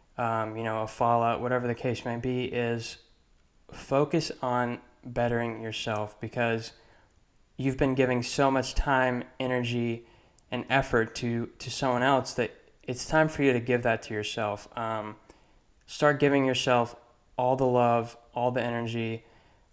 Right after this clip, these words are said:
um, because you deserve it. And, uh, a lot of people think that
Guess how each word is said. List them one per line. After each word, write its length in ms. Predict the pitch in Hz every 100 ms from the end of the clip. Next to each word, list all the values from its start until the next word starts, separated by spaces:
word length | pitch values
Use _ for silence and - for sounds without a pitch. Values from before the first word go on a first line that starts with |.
| -
um, 340 | 120 113 110
because 340 | 110 113 123 117
you 120 | 135
deserve 440 | 123 113 120 117
it. 160 | 110 104 - _
And, 400 | 127 120 117 117
uh, 380 | 113 110 110 - - _ _ _ _ _ _ _ _ _ _ _ 123
a 40 |
lot 200 | 131 151
of 80 | 151
people 280 | 151 147 135
think 520 | - 127 123 - -
that 500 | 127 113 - -